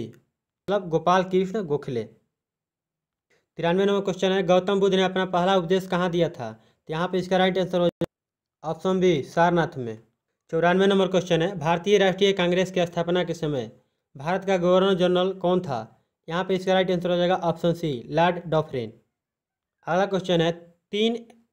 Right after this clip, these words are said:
आईएनए सैनिकों के प्रसिद्ध वाद में अधिवक्ता कौन थे?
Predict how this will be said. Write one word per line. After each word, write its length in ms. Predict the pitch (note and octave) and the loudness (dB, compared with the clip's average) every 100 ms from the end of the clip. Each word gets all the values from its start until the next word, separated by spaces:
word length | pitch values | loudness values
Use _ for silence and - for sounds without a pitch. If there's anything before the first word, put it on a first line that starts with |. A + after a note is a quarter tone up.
| _ | _
आईएनए 440 | D#3+ G3 G3 G3 F#3+ | -2 2 4 4 2
सैनिकों 500 | F#3 F3+ F3 G3 G3 G3 _ _ _ _ _ F3 | 0 0 2 0 0 -4 _ _ _ _ _ -4
के 180 | D3 | -4
प्रसिद्ध 440 | D#3 F3+ F3+ G#3 F3+ | 0 -2 0 2 4
वाद 260 | F3+ F#3 | 4 4
में 260 | E3+ B2+ A2 - _ _ _ - | 2 0 -6 -14 _ _ _ -12
अधिवक्ता 540 | D#3 E3+ F#3 F#3 G3+ | -4 2 2 2 0
कौन 240 | G3 G3 F#3+ | 0 2 0
थे? 240 | F#3 A#2 | -2 -10